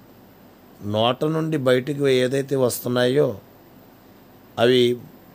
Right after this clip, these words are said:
హృదయంలోంచి వస్తున్నాయి కనుక, అవే మనుషుల్ని అపవిత్రపరుస్తున్నాయని.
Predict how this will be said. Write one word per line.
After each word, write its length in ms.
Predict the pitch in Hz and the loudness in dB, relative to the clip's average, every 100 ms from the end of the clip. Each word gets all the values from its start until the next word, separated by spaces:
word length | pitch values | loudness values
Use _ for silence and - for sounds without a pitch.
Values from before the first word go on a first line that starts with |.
| - - - 98 | -20 -20 -18 -6
హృదయంలోంచి 760 | 107 107 131 151 156 165 156 | -4 0 2 2 2 -2 -2
వస్తున్నాయి 500 | 160 135 - 139 135 | 0 -2 -2 -2 0
కనుక, 560 | 123 123 117 139 117 107 - - - - - - - - - - - - - - - - - | 0 -4 -2 0 0 -6 -18 -20 -20 -20 -20 -20 -20 -20 -20 -20 -20 -20 -20 -20 -20 -20 -2
అవే 320 | 113 117 156 | 0 2 2
మనుషుల్ని 880 | 170 143 135 - 160 156 143 131 123 - 110 | 2 2 0 -4 -6 -4 -2 -2 -4 -8 -8
అపవిత్రపరుస్తున్నాయని. 1400 | 104 117 127 120 - 127 120 120 110 - 110 107 92 | -6 0 0 0 -2 0 0 -2 -2 -6 -8 -6 -8